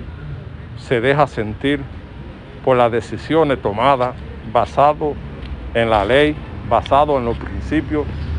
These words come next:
y basado en la Constitución. En la mano de Román Jaques no va a haber una, una junta complaciente,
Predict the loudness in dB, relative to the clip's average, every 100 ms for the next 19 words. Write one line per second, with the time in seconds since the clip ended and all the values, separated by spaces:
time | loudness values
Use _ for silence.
0 | 0 4 4 6 4 6 4 2 0 0
1 | -2 -2 -2 -2 -4 -2 -2 -2 -4 -2
2 | -2 -2 -2 0 0 0 0 4 4 6
3 | 6 8 6 4 4 4 4 4 4 2
4 | -2 -4 -10 -8 -8 -8 -10 -8 -8 -8
5 | -6 -6 -4 -4 -4 2 6 6 6 4
6 | 2 4 4 4 2 -2 -10 -14 -12 -12
7 | -10 -4 2 4 4 2 2 2 2 0
8 | -2 0 0 0 -2